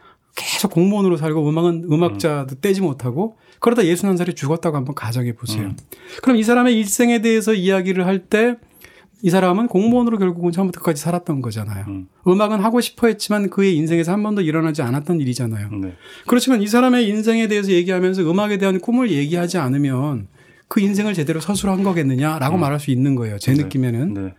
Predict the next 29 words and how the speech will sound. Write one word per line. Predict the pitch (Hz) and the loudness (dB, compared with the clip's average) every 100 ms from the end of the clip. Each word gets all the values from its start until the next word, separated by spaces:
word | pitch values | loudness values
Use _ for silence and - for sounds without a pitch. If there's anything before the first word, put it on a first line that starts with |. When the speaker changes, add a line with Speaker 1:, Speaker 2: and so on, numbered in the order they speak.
| _ - - | _ -18 0
Speaker 1:
그럴 | 240 254 247 | 2 2 2
때 | 247 | 0
이 | 220 | 2
사람에 | 196 214 214 202 | 2 2 2 0
대해서 | 196 185 | -2 0
얘기할 | 190 185 175 | 0 0 0
때는 | 180 220 | 0 0
공무원으로 | 196 170 196 208 196 196 | 0 0 0 0 -2 -2
생활한 | 190 202 196 | 0 0 0
것보다는 | 185 175 185 180 208 262 262 - - - - | -2 -2 0 0 2 0 0 -10 -20 -8 0
이 | |
사람이 | 214 233 233 | 2 2 0
그렇게 | - 277 - | 0 -2 0
하고 | 240 247 240 | 2 2 -2
싶었던 | - 233 233 190 | 0 0 2 2
음악이라는 | 190 208 190 190 | 2 2 0 0
것이 | 180 165 | 0 -2
있었다에 | 151 151 190 - 180 | -4 -4 -4 0 0
대한 | 170 175 143 | 0 0 -2
묘사가 | 147 151 147 | -4 -4 -2
더 | 151 175 185 - _ _ - | 0 0 -2 -12 _ _ -6
그 | |
사람을 | 160 160 151 | -2 0 -2
잘 | 139 143 | -4 -4
드러내는 | 147 151 151 143 | -2 -2 -2 -4
걸 | 127 | -6
수 | - | -8
있잖아요. | 110 - 101 98 95 | -10 -8 -8 -8 -8
Speaker 2:
네. | 90 87 | -8 -10